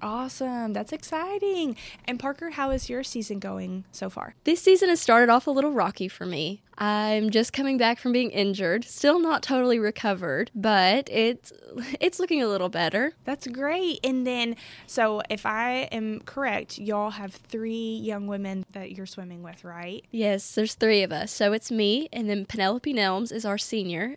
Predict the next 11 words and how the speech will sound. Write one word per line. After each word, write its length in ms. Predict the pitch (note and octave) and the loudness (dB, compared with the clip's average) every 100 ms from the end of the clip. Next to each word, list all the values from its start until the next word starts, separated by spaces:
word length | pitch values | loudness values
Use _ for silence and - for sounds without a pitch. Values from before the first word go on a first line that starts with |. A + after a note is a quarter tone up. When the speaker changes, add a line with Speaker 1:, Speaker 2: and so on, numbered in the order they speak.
| - | -6
Speaker 2:
and 160 | G#3+ G#3 | -4 2
then 440 | G3 G3 F#3+ G#3 - | 2 2 0 -4 0
Alexia, 560 | B3 B3 B3+ B3 A3 | 4 4 4 2 4
who 100 | A3 | 4
is 180 | G#3 G3+ | 4 2
our 320 | - G3+ G3 | 2 2 2
foreign 360 | G#3 - A#3+ B3+ | 0 -2 0 0
exchange 440 | C#4 - A3 A#3 | -2 0 0 0
student 520 | - G#3 G3+ A3 - - | 0 0 0 -2 -6 -14
from 540 | - G#3 G3 G3 G3 | -6 -2 -2 -2 -4
Spain. 460 | G#3+ - B3+ G3+ | -6 -4 -2 -2